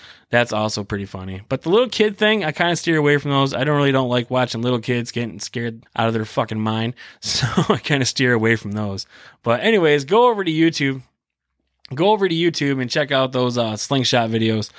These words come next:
Those are pretty funny to watch. I enjoyed 'em. It was great. And, uh, also, I've been seeing a lot of posts lately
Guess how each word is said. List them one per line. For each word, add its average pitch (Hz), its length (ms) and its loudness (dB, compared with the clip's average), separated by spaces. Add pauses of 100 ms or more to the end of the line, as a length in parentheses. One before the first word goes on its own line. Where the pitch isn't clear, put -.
(440)
Those 127 200 2
are 120 80 2
pretty 123 200 2
funny 110 300 0
to 104 80 -4
watch. 98 380 -4 (100)
I 120 140 2
enjoyed 110 360 2
'em. 107 180 0 (140)
It 107 60 -6
was 107 160 -2
great. 104 380 -2 (500)
And, 127 180 0
uh, 117 300 4
also, 165 520 2 (340)
I've 160 140 0
been 190 120 0
seeing 262 320 2
a 214 60 2
lot 185 180 2
of 151 120 -2
posts - 640 -2 (600)
lately 85 480 -4